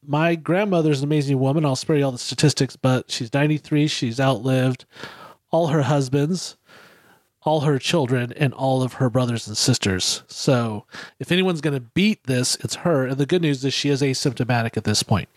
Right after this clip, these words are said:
Unfortunately, they were doing really good. They had no cases in the entire facility, which has both a memory care, so people that are kind of locked in,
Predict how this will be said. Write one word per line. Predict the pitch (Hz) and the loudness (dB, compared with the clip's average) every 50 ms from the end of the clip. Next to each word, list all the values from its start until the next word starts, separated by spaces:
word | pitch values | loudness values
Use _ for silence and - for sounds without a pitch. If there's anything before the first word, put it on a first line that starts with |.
| - - - - - - - - - - | -16 -14 -12 -12 -12 -12 -14 -12 -6 -2
Unfortunately, | - 120 - - 240 277 277 - - 196 165 147 151 151 | -2 -2 0 0 0 0 0 0 -2 0 0 2 2 2
they | 143 151 147 151 | 2 2 2 2
were | 143 135 | 2 2
doing | 156 151 139 127 | 0 0 0 0
really | 135 156 175 190 175 | 0 0 0 0 0
good. | 151 151 120 | 0 -2 -2
They | 113 135 131 | -2 -2 0
had | 131 127 127 123 120 | 0 0 -2 -2 -2
no | 131 151 185 214 | 0 2 2 0
cases | - - - 196 180 175 - - 147 127 135 | 0 -2 -2 0 0 0 0 -2 -2 0 0
in | 135 | 2
the | 131 127 | 2 2
entire | 127 120 - - 156 143 143 - | 0 0 0 0 2 2 2 0
facility, | - 139 123 - - - 170 175 165 127 104 101 95 104 - _ - | -2 -4 -6 -6 -2 0 0 2 2 0 -2 -4 -12 -18 -10 _ 0
which | 135 123 - | 0 2 2
has | - - 123 120 120 - | 0 -2 -2 -2 -2 -2
both | - 131 127 123 - | 0 0 0 2 0
a | 123 113 107 | -4 -4 -4
memory | 107 123 143 151 170 170 160 | -4 -2 0 2 2 2 0
care, | - - - 131 131 | 0 -2 -2 0 0
so | 127 - - | 0 -2 -2
people | - 147 135 123 | 0 0 0 2
that | 127 117 | 0 0
are | 120 | -2
kind | - - 127 113 | -2 -2 -2 -2
of | 113 120 | 0 0
locked | 117 117 113 - - 120 | 0 0 0 0 0 0
in, | 107 101 98 104 - | 0 0 0 -2 -6